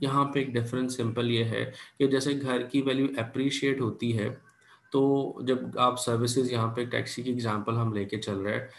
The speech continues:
तो यहाँ पे घर के मुकाबले में इसकी value जो है वो depreciate होती है। तो जब आप गाड़ी की, अ, portion bank को वापस करेंगे as a financier,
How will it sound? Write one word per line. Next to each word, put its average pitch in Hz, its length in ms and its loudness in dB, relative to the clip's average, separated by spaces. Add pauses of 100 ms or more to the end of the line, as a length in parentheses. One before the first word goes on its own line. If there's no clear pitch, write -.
(240)
तो 139 140 4
यहाँ 147 540 4
पे 120 300 0 (320)
घर 123 260 2
के 139 140 2
मुकाबले 120 540 4
में 123 260 -2
इसकी 120 360 -4
value 110 320 0
जो 113 140 0
है 117 220 4
वो 117 320 -2 (220)
depreciate 107 640 -2
होती 87 240 -6
है। - 60 -4
तो - 380 -2
जब 147 100 8
आप 151 140 4
गाड़ी 123 380 6
की, 160 440 4 (160)
अ, 117 160 0
portion 117 640 0 (220)
bank 110 300 0
को 127 80 2
वापस 117 360 0
करेंगे 117 360 0
as 113 60 0
a 120 80 0
financier, 110 580 -2